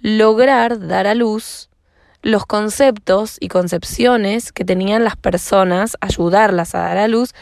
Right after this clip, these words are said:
en, especialmente esas cuestiones que tenían internamente. Esto es una manera de decir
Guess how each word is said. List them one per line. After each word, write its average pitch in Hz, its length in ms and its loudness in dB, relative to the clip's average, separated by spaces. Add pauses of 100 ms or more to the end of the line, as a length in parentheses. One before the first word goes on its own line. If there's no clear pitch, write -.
(840)
en, 247 340 2
especialmente 247 760 0
esas 226 220 -4 (180)
cuestiones 208 500 -2
que 190 120 -6
tenían 202 460 -2
internamente. 180 960 -2 (500)
Esto - 420 2
es 240 160 0
una 277 160 2
manera 226 320 4
de 233 140 4
decir 190 420 -4